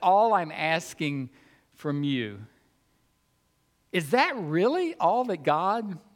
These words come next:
wants us to ask from him?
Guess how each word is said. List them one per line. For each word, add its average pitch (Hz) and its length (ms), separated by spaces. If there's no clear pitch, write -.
wants 170 320
us 170 140
to - 160
ask 127 440
from 190 240
him? 208 240